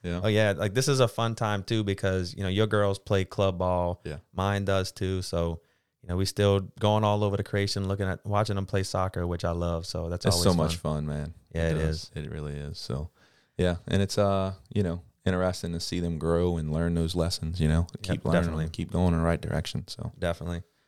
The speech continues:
Speaker 2: Well, Tim, I definitely appreciate you being on the podcast, man. And I'm sure we'll have you on again 'cause you just live right around the corner. But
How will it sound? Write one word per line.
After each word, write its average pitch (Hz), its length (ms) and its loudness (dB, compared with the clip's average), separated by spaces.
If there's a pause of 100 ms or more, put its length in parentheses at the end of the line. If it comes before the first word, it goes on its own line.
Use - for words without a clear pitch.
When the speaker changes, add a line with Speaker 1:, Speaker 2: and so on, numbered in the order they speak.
(380)
Speaker 2:
Well, 113 140 4
Tim, 120 280 0
I 110 120 2
definitely 117 500 0
appreciate 117 440 -2
you 113 100 0
being 110 280 2
on 107 140 0
the 101 60 -2
podcast, 107 580 0
man. 104 320 0
And 98 80 -2
I'm 104 160 -2
sure 110 340 2
we'll 107 120 2
have 104 220 2
you 107 120 0
on 104 160 0
again 98 360 -2
'cause 92 200 -6
you 95 40 -4
just 98 140 -4
live 101 160 2
right 95 180 2
around 95 140 0
the 92 80 -2
corner. 92 380 0
But 87 260 2